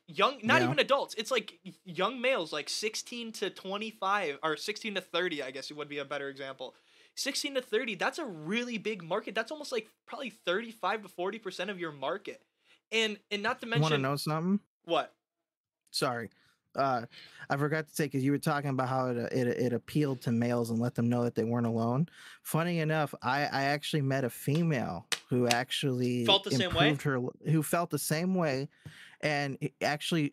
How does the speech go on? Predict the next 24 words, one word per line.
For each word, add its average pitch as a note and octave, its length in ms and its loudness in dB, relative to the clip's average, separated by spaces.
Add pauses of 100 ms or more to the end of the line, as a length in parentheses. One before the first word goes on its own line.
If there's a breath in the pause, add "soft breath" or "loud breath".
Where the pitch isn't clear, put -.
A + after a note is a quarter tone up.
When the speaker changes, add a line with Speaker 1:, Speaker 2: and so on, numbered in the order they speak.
(140)
Speaker 2:
it, - 140 -6 (280)
watching D#3+ 440 2
that D3 180 0
movie D#3 600 2
helped D3+ 320 -2
her D3+ 100 2
feel D3 260 0
more C3 300 2
confident C3+ 640 -2
about A2+ 380 0
herself. B2 640 0 (520 loud breath)
And A2+ 100 2
she's C3 200 0
doing, C#3 300 2
um, B2+ 120 0
great B2+ 300 0
so B2+ 180 0
far. A#2+ 260 0
She's B2+ 240 0
e-, D3 140 0
she C3 180 0
even C#3 200 4
beat B2 220 2
depression. - 580 -2